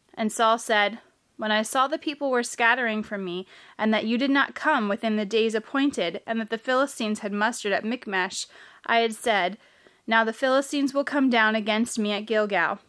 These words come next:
and I have not sought the favor of the Lord. So I forced myself and offered the burnt offering." And Samuel said to Saul,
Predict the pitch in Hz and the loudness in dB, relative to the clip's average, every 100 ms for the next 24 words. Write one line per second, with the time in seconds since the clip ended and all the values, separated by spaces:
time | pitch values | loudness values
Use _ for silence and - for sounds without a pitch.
0 | _ - 247 240 233 233 240 - 285 254 | _ -4 2 2 2 2 2 0 0 0
1 | 247 247 269 226 196 190 202 202 185 - | -2 -4 -4 0 -2 0 -2 0 -2 -2
2 | - _ - 240 220 220 - 285 302 - | -10 _ -4 2 4 2 0 0 0 0
3 | 202 185 202 170 - 226 - 220 214 254 | -2 -2 -2 -2 -2 -4 0 -2 0 -4
4 | 214 214 208 202 - 208 214 - 107 226 | -4 -2 -2 -2 -2 -4 -4 -6 -6 -10
5 | _ _ - - - - 214 - 254 262 | _ _ -20 -20 -16 -6 -6 -2 0 2
6 | 277 - 233 214 233 226 196 - | 0 0 -2 -2 -4 0 2 0